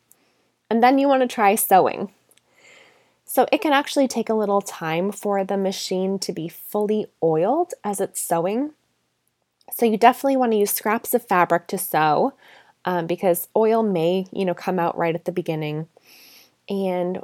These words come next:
during that time, you wanna see if the tension is working right, if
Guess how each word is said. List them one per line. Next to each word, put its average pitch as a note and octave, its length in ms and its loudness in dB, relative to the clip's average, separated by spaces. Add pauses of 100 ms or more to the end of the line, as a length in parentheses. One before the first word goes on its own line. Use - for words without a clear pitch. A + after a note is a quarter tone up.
during B3+ 240 2
that B3+ 160 2
time, A#3 260 -4
you A3 100 0
wanna F#3+ 180 -2
see F#3 180 -6
if F3+ 100 -10
the - 100 -6 (120)
tension C4 580 -2
is B3+ 200 -2
working B3 360 0
right, A3+ 480 2
if - 460 -20